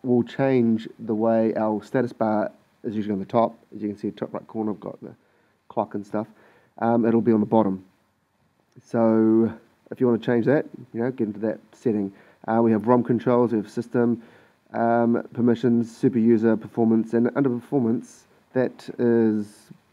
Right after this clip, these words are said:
basically C P U settings inbuilt into the rom. And, well, basically that's it.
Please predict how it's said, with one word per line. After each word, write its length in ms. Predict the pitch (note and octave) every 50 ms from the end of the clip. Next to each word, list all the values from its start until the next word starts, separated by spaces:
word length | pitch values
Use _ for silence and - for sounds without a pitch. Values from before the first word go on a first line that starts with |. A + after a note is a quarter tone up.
| _ _
basically 560 | A#2+ A#2 A2 A2+ - - - A#2+ A#2 A2 A2
C 240 | G#2 - - C3+ B2
P 140 | B2 - A#2
U 240 | A#2 A#2 A2+ A2+ G#2+
settings 580 | A2+ - A#2+ G#2+ G#2+ G#2+ G2+ G#2 G2+ G2+ G2
inbuilt 360 | - G#2+ G#2+ G2 A2+ A2 - G#2
into 120 | G2+ G2
the 60 | G#2
rom. 400 | G2+ G#2 G#2+ G#2 G2+ G2+ G2 F#2+ - _ _ _ _ _ _ _ _ _ _ _ -
And, 420 | G#2+ G#2 G#2 G#2 G#2+ G#2 G2+ - - _ _ _ _ _ _ _ _ _ _ _ _ _ _ -
well, 140 | C#3 C#3 -
basically 400 | - - C3+ B2+ C3 B2+ B2 A#2
that's 200 | A#2+ G2+ - C3+
it. 140 | - -